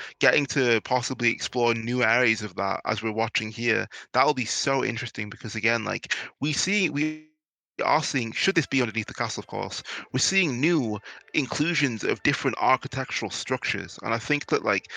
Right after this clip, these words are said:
that's gonna be a huge part of, like, what will bring areas of this game to life. I feel that, like, once we get to see more different types of, you know, culture, for example, I'm gonna go back and, like, pause, for example, like, we're looking at, you know, as have been received now, as have been, sorry, um,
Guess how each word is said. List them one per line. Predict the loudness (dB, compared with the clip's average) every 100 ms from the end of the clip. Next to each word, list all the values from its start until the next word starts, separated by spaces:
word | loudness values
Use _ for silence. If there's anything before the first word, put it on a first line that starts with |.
| -4
that's | 0 0
gonna | 2 2
be | 2
a |
huge | 0 -2 -2 -2 2
part | 4 4
of, | 4 2
like, | 0 2
what | 0 2
will | -4
bring | 0 0 0 -2 -6 -10 -10 4
areas | 6 6 4
of | -2
this | -2
game | 0 0 0 -4
to | -4 0
life. | 2 0 -4 -4 0
I | 0
feel | 2 2 2
that, | 2 2
like, | 2 0 -4 -10 -6
once | 2 2 2
we | 0
get | 0 2
to | 0
see | 0 -2
more | -2 2 2
different | 2 0 -2 -2
types | -4 -2 -2
of, | -2 -2 -10 -10 0
you |
know, | 2 2
culture, | 2 0 0 -2
for | -6
example, | -2 -2 0 -2
I'm | 0
gonna | -2 -4 0
go | 0
back | 2 -4
and, | -6
like, | -8 -8
pause, | 0 2 2
for | -2
example, | -4 -4 -2 -4
like, | -2
we're | -2
looking | -2 -2 0
at, | 2 0 -8 -14 -4
you | 2
know, | 4 4
as | 2
have | 0 0
been | -2 -2 -8 -12
received | -6 -4 -2 -2 2
now, | 4 6
as | 6
have | 4
been, | 2 0
sorry, | 0 2 2
um, | 4 2 2